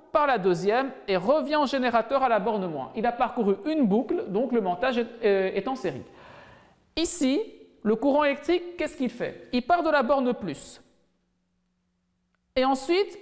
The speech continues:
il rencontre ce qu'on appelle une bifurcation, c'est-à-dire qu'à un moment donné, le fil, hop, il va se séparer. Donc, il va pas suivre le même chemin que tantôt,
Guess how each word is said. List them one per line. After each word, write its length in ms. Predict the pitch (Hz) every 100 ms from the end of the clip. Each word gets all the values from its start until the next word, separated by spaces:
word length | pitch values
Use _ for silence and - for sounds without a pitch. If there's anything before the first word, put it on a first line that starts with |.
| -
il 120 | 285
rencontre 460 | 269 277 285 359 -
ce 40 |
qu'on 160 | 302 285
appelle 280 | 254 349 339
une 140 | 320
bifurcation, 720 | 311 294 311 - 285 - 190
c'est-à-dire 380 | 175 214 226 349
qu'à 100 | 339
un 20 |
moment 200 | 302 285
donné, 220 | 262 277
le 120 | 349 254
fil, 280 | - 339 370 -
hop, 320 | 277 339 - - - - _ _ _ _
il 120 | 226
va 120 | 226 339
se 140 | 320
séparer. 520 | 330 311 285 226 190 - - - _
Donc, 320 | 185 277 370 - - 233
il 80 |
va 100 | 214
pas 300 | 202 - 320
suivre 520 | 330 - 302 349 349 -
le 140 | 220 220
même 240 | 277 302
chemin 360 | - 294 269 277
que 120 | 269
tantôt, 640 | 247 190 190 311 381